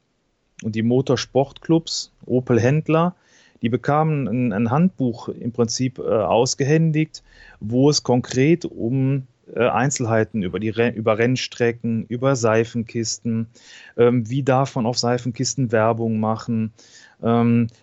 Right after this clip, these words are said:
welche Rennen gibt es, äh, darf, man darf nur Dia-Werbung machen, Plakatwerbung und so weiter. Also eine, äh, ganze Reihe von, von Reglementierungen und Vorgaben. Und hinzu kam dann erstmalig, dass auch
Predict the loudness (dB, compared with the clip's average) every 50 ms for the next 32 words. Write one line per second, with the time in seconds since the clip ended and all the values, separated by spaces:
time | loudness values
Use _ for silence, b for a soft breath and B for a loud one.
0 | b _ 2 2 4 2 0 2 2 2 2 2 2 0 0 -2 -2 -4 -6 -6
1 | -6 _ 0 0 0 0 -2 -4 -6 -6 -8 -6 -2 -2 -2 -2 -2 -6 -12 -6
2 | -2 0 2 2 0 -2 -4 -4 -4 -2 0 0 -2 -2 -4 -8 _ _ _ _
3 | _ _ _ _ _ _ -4 -4 -4 -4 -4 0 2 4 4 4 2 2 2 2
4 | 2 0 0 -2 -4 -4 -4 -6 -6 -10 -6 -6 -6 -4 -2 -2 0 0 0 -2
5 | -4 -2 0 0 0 0 -2 -4 -4 -4 -4 -4 0 0 2 0 2 2 0 0
6 | 0 -4 -6 b b b b b b b b -4 -2 0 0 0 0 -2 -6 -8
7 | -8 -8 -4 -2 -2 -2 -2 -2 -2 -2 -2 0 0 0 0 2 2 0 0 -2
8 | -4 -4 -2 -2 -2 -2 -4 -8 b b b b b b b b _ -4 -4 0
9 | 2 0 2 2 2 2 2 0 -2 -4 -6 -2 -2 0 2 2 2 0 0 0
10 | 2 2 2 2 2 2 2 2 2 2 2 2 2 2 0 0 -2 -4 _ b
11 | b b b b b b -4 -2 0 0 0 0 -2 -2 -2 -2 -2 -2 _ 0
12 | 2 2 2 2 2 2 2 2 0 0 -2 0 0 0 0 -2 -4 -4 -4 -2
13 | -2 0 -2 -2 -4 _ -2 -2 0 0 -4 -4 -2 0 2 2 2 0 -4